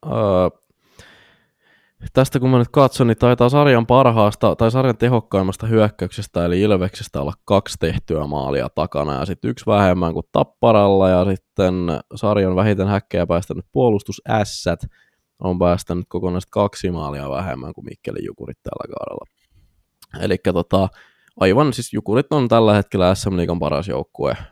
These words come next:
niin kuin mitä tulee tähän, just tähän vireeseen siihen, että miten peli kulkee, niin ehdottomasti tämmönen S M Liigan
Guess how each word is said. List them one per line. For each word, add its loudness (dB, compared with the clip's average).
niin -8
kuin -8
mitä -4
tulee -2
tähän, -2
just -10
tähän 2
vireeseen 2
siihen, 0
että -4
miten 0
peli 0
kulkee, -4
niin -8
ehdottomasti -4
tämmönen 4
S -6
M 0
Liigan 0